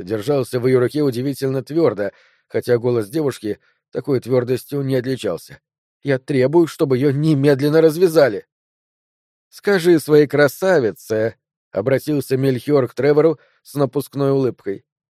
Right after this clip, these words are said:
"что она здесь приказов не отдаёт. И пусть опустит пистолет, пока никто не пострадал". Он настоятельным жестом указал в сторону кого-то из наблюдателей.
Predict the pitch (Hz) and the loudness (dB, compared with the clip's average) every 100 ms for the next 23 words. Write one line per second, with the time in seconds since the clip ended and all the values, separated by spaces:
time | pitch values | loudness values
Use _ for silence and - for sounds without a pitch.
0 | _ _ _ - 143 135 127 127 123 107 | _ _ _ -6 0 0 0 -2 -2 -4
1 | 135 143 - 156 156 107 92 110 101 127 | -8 -10 -10 -10 -6 -4 -4 -6 -8 -6
2 | 127 123 123 135 107 98 _ _ _ _ | -4 -4 -2 -2 -2 -8 _ _ _ _
3 | _ _ _ _ - 160 185 - 175 - | _ _ _ _ -10 -4 -4 -2 -2 0
4 | 175 - 156 - 156 - 143 139 135 - | -2 -2 -4 -2 -2 4 4 6 2 2
5 | 139 135 139 135 - 147 147 151 151 139 | -2 0 0 -2 0 2 4 2 0 -2
6 | - 143 131 104 92 82 - _ _ _ | 0 0 0 0 -2 -4 -12 _ _ _
7 | _ _ _ - 113 131 127 151 147 135 | _ _ _ -8 -4 -2 0 4 4 4
8 | 135 131 123 165 156 151 147 143 135 143 | 0 0 0 -2 0 -2 -2 -2 -2 -2
9 | - 160 156 151 143 143 143 147 147 127 | 0 2 4 2 0 0 0 0 -2 -2
10 | 143 143 131 104 - - 131 | -2 -2 -2 -4 -6 -20 -20